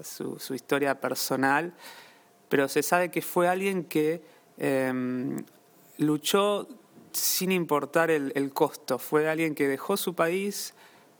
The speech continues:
fue a otro país extranjero, que fue Cuba, acompañó a los luchadores porque pensó que era una lucha justa,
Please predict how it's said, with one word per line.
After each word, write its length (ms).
fue 240
a 100
otro 260
país 440
extranjero, 720
que 100
fue 180
Cuba, 460
acompañó 840
a 60
los 140
luchadores 340
porque 220
pensó 280
que 100
era 100
una 160
lucha 240
justa, 600